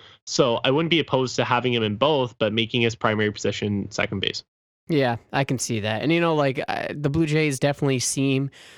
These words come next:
Speaker 2: to be all about that utility player. Like, I, I know Richard Urena wasn't anything to write home about and still isn't,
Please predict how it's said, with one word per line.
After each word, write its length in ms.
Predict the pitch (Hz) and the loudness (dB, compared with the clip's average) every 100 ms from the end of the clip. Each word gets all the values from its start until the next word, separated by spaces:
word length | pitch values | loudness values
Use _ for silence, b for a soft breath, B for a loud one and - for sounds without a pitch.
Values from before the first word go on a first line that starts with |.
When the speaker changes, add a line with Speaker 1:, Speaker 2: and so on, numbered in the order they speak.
| B | B
Speaker 2:
to 100 | - | 0
be 160 | 131 127 | 2 4
all 240 | 117 123 | 4 2
about 400 | 120 117 110 113 | 2 2 2 0
that 260 | - 101 101 | 2 0 0
utility 540 | 135 117 131 110 120 131 | -4 -2 0 2 2 0
player. 400 | 135 131 147 160 | 0 0 0 -2
Like, 200 | 185 127 | -2 0
I, 280 | - 110 123 | 0 0 0
I 120 | - 131 | 2 2
know 420 | 139 131 127 - | 2 2 0 -4
Richard 380 | 120 135 123 127 | -4 -4 -2 -2
Urena 380 | 117 120 123 123 | 0 0 2 0
wasn't 280 | 113 113 117 | 0 -2 0
anything 260 | 113 113 | 0 0
to 80 | 113 | 0
write 160 | 110 107 | 0 2
home 240 | 170 180 | 2 0
about 280 | 143 127 117 | 2 2 0
and 120 | 110 | -2
still 240 | - 135 113 | -2 -2 0
isn't, 320 | 147 113 | 0 0